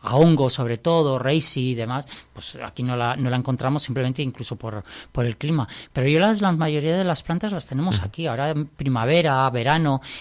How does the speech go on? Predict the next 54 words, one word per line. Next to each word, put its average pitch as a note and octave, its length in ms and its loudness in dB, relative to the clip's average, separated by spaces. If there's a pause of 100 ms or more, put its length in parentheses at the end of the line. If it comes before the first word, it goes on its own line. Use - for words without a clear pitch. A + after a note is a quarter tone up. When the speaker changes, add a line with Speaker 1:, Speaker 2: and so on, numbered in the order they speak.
Speaker 1:
y C3+ 120 -2
otoño D#3 380 -2
es - 440 -8
una C3+ 140 0
Speaker 2:
Ya. B2+ 40 0
Speaker 1:
época D#3 320 -2
ideal C#3+ 240 2
Speaker 2:
Yo, C#3+ 60 0
Speaker 1:
de C3+ 60 0
recolección. B2 600 -4
Speaker 2:
yo A#2+ 200 2
recuerdo B2+ 340 2
que G#2+ 60 2
de, F#2 320 0
de F2 240 -2
crío, C3+ 400 -2
eh, F#2 60 -2
viviendo E2+ 460 -2
en E2 120 -2
el E2 100 -6
campo, A2 380 -2
pues F#2 120 -4
lo F2 120 -2
único F#2 260 0
que D#2 80 -8
conocía F2 300 -6
era D#2+ 120 -4
la C#2+ 60 -4
manzanilla. C2 540 -10
Luego E2 180 -8
más D#2 160 -10
allá, E2+ 220 -6
pues D#2 120 -8
no F2 120 -4
sabía, C2+ 300 -8 (220)
Speaker 1:
Pero A#2 140 -4
Speaker 2:
no B2 60 0
sabía - 20 -10
Speaker 1:
tienes G#3 260 4
la F3 100 4
Speaker 2:
salir. A#2+ 100 0
Speaker 1:
ortiga. E3+ 340 0
Muchas E3 300 -4
veces F3+ 220 -8
la F3 100 0
ortiga F3+ 320 -2
es E3 120 -4
una F3 140 -2
planta F3 380 -2 (240)
impresionante C#3 880 0
para E3 120 -4
limpiar C3+ 260 -2
los D3 120 2
riñones, C3+ 560 2